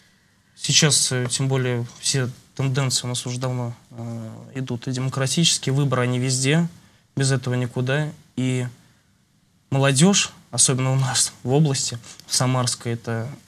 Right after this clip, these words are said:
один из основных слоев, так скажем, населения. Он массовый у нас, как область, она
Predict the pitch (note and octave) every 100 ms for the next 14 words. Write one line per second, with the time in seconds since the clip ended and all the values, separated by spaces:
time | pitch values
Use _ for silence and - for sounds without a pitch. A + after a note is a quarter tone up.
0 | _ C3 B2+ C3 B2 B2 B2 C3+ C#3 C3+
1 | A#2+ - - A#2+ A#2+ E3 E3 A#2 - -
2 | A#2+ A#2 B2 - A#2+ A#2 A#2 A#2 - -
3 | - _ - D3+ C#3 - B2+ A2+ A#2+ A#2+
4 | A#2+ A#2 B2+ B2 - B2 B2